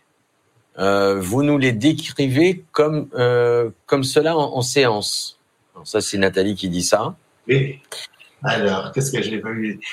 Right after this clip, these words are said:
Speaker 2: Oui, je dois dire, oui, en séance, des fois, les gens me disent, « Qu'est-ce qu'il fait ? » Je dis, « Il s'instruit, il est comme dans une bibliothèque. » Donc, l'esprit
Speaker 1: Ouais.
Speaker 2: me fait voir. L'esprit n'est pas dans une bibliothèque, mais il me fait comprendre, pour que la personne comprenne en face, que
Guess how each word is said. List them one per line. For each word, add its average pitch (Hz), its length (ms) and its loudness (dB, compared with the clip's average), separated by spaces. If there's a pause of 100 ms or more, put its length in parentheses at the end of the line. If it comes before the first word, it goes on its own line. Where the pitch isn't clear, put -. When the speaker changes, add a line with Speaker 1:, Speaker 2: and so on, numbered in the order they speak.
(140)
Speaker 2:
Oui, 185 200 4
je 139 120 2
dois 139 140 6
dire, 127 180 2
oui, 135 220 6
en 127 80 2
séance, 131 300 2
des 131 80 0
fois, 127 200 2
les 110 260 -2
gens 127 120 -4
me 131 80 2
disent, « 123 160 -4
Qu'est-ce 151 220 0
qu'il 139 140 2
fait ? » 139 200 4
Je 110 60 -4
dis, « 127 200 -2 (420)
Il 135 120 6
s'instruit, 147 420 4
il 151 60 4
est 139 60 2
comme 151 160 4
dans 147 100 4
une 139 180 6
bibliothèque. » 131 720 2 (580)
Donc, - 180 -10
l'esprit 92 340 2
Speaker 1:
Ouais. 143 60 6
Speaker 2:
me 131 40 4
fait - 220 -4
voir. 143 420 2 (600)
L'esprit 143 320 0
n'est 135 80 4
pas 139 100 4
dans 165 120 2
une 120 140 -4
bibliothèque, 131 460 2
mais 127 60 -2
il 127 60 0
me 131 40 -2
fait - 180 0
comprendre, 143 640 0
pour - 140 -14
que 104 60 -4
la 98 60 -4
personne 101 240 -6
comprenne 104 320 -4
en 98 100 -4
face, 151 280 0 (460)
que 131 60 2